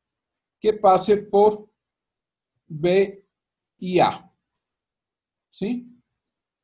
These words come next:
Una vez que tengo esta línea recta, voy,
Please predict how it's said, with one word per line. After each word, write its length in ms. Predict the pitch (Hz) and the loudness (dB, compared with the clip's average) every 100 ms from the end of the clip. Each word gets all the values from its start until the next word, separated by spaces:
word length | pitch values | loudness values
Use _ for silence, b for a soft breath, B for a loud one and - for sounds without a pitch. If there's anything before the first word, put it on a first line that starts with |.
| _ _ _ _ _ _ _ _ - | _ _ _ _ _ _ _ _ -6
Una 180 | 214 285 | -2 0
vez 160 | 285 | -2
que 100 | 254 | -6
tengo 380 | 233 214 214 226 | -6 -2 0 0
esta 240 | 196 196 202 | 0 0 -2
línea 360 | 180 226 269 | -2 -2 -2
recta, 580 | 180 165 160 247 262 - _ _ _ _ _ _ _ _ _ _ | -2 -4 -4 -6 -6 -12 _ _ _ _ _ _ _ _ _ _
voy, 440 | - 175 190 185 | -4 2 2 0